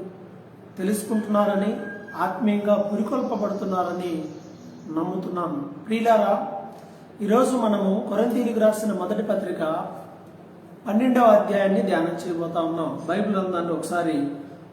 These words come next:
అందరం కూడా చూద్దామండి. కొరింథీయులకు రాసినటువంటి మొదటి పత్రిక పన్నెండవ అధ్యాయంలో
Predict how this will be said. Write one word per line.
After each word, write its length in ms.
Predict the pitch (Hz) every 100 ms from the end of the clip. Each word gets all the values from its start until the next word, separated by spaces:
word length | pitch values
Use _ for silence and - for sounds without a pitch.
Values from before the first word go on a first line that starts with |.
| 185
అందరం 320 | 190 196 196
కూడా 160 | 190
చూద్దామండి. 880 | 175 - 190 170 160 165 180 - - - - - - - - -
కొరింథీయులకు 440 | 208 214 226 214 208
రాసినటువంటి 1040 | 196 202 214 190 175 165 165 151 143 - - - - -
మొదటి 280 | 220 214 240
పత్రిక 680 | 226 208 190 185 156 156 - - - - - - - -
పన్నెండవ 380 | 202 220 254 247
అధ్యాయంలో 760 | 233 220 - 202 208 208 208 175